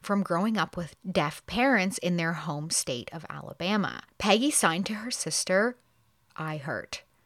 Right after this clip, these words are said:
which just breaks my heart. Her sister has to watch Peggy in excruciating pain on a breathing machine, can't communicate, and the only thing she can sign is, "I hurt."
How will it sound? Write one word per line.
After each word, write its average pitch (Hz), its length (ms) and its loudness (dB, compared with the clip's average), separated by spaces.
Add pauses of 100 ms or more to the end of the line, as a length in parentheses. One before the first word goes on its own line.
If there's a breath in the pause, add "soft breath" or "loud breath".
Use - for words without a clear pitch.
(140)
which 214 220 0
just 240 240 0
breaks 190 260 4
my 190 140 2
heart. 175 460 4
Her 180 120 -6
sister 180 380 -4
has 185 220 -6
to 170 200 -2 (580 loud breath)
watch 185 680 0 (720)
Peggy 190 1040 0 (180)
in 180 280 -2 (100)
excruciating 180 1040 -2
pain 175 640 -2
on 175 180 -2
a 175 60 -2
breathing 175 580 -4
machine, 170 800 -2 (360 loud breath)
can't 185 280 0
communicate, 170 760 0
and 160 100 -2
the 156 60 -2
only 170 180 -2
thing 175 200 -2
she - 180 -2
can 170 180 -6
sign 151 400 -4
is, 156 200 -4
"I 156 160 -6
hurt." 143 500 -4